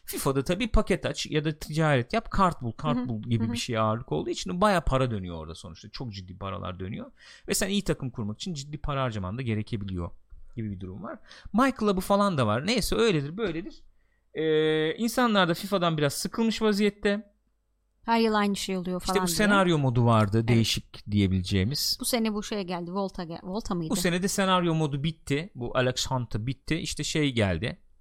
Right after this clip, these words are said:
Speaker 1: Volta modu geldi. O yenilik olarak sunuluyor. Ama onun dışında insanlar tabii onu oynuyorsun, bitiriyorsun. İşte ya offline kupa yapayım, turnuva yapayım diye oynuyorsun. Ya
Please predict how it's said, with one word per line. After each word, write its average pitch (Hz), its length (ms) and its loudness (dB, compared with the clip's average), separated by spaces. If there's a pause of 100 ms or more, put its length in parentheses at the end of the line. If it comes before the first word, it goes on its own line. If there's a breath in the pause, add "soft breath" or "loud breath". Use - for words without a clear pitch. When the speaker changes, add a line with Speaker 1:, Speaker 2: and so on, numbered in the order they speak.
(580)
Speaker 1:
Volta 147 400 2
modu 101 260 -2
geldi. 98 360 -2
O 175 380 2
yenilik 113 500 0
olarak 95 280 -2
sunuluyor. 113 460 -4
Ama 233 160 -2
onun 247 260 -2
dışında 226 260 -4
insanlar 226 540 0
tabii 214 140 2
onu 233 240 2
oynuyorsun, 185 540 0
bitiriyorsun. 139 580 -4
İşte 143 280 -10
ya 190 320 -2
offline 175 800 -2
kupa 180 340 0
yapayım, 117 280 -2
turnuva 143 340 -2
yapayım 92 320 -4
diye 87 160 -2
oynuyorsun. 78 380 -6
Ya 175 260 -2